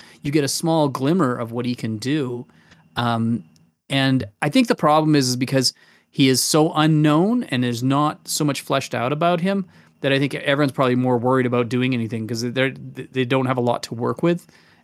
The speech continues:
And he's a little bit difficult. Like, he almost feels adjacent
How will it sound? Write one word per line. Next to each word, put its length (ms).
And 260
he's 320
a 80
little 320
bit 180
difficult. 420
Like, 100
he 80
almost 300
feels 200
adjacent 760